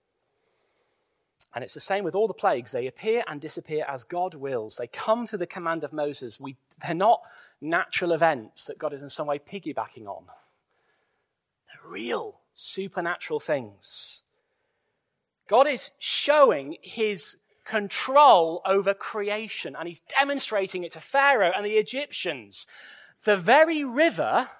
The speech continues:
that they thought gave them life brings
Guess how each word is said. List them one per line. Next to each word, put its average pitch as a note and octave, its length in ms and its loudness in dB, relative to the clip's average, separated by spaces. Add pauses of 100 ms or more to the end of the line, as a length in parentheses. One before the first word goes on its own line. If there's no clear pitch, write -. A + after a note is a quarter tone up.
(600)
that F3+ 200 2
they G3+ 140 0
thought G3+ 460 0
gave G3 280 -4
them F#3 140 -8
life F3 720 -6 (680)
brings E3 840 -8